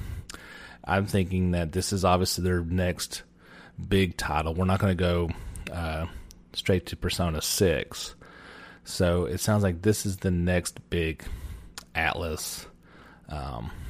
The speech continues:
title, and once Royal completely wraps up, all gears will shift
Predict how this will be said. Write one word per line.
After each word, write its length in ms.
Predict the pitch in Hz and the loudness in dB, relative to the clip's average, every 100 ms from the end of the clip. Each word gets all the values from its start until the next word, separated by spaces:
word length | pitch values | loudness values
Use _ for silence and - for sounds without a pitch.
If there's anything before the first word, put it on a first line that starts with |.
| - - - - - | -8 -8 -10 -12 -12
title, 500 | - 90 82 78 78 - | -6 -2 0 -2 -4 -4
and 320 | 82 80 80 | -4 -4 -2
once 440 | 87 90 85 - | 0 0 -2 -2
Royal 440 | 92 92 90 87 85 | 0 2 2 2 0
completely 460 | - 82 95 82 | -4 -2 0 0
wraps 380 | 85 82 82 - | -2 -4 -4 -2
up, 260 | 85 85 - - - - - - - - | 0 -2 -4 -16 -20 -20 -20 -20 -20 -6
all 280 | - 87 95 | 2 4 4
gears 560 | 78 82 80 78 - | 0 -2 -2 -2 -4
will 180 | 85 85 | -4 -2
shift 520 | - 90 85 82 - | -2 -2 -2 -4 -6